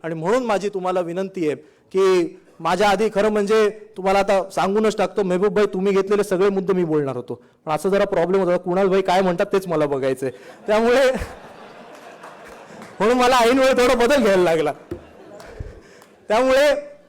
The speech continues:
वेगवेगळे प्रश्न देशासमोर असताना, लोकशाही धोक्यामध्ये असताना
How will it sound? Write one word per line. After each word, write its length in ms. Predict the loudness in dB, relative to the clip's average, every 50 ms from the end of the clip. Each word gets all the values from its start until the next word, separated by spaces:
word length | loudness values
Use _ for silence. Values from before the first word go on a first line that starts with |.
| _ _ _ _ _ -4
वेगवेगळे 540 | 0 2 4 4 4 2 2 2 4 4 2
प्रश्न 360 | 2 2 0 0 2 0 2
देशासमोर 580 | 2 2 2 2 2 2 2 2 2 2 2 2
असताना, 520 | 2 0 0 0 0 0 2 2 0 -2 -4 -6 -14 _ _ _ _ _ -2
लोकशाही 480 | 0 2 2 2 2 0 2 0 2
धोक्यामध्ये 540 | 2 0 0 0 2 0 2 2 2 2 2
असताना 480 | 2 0 0 0 0 2 2 2 0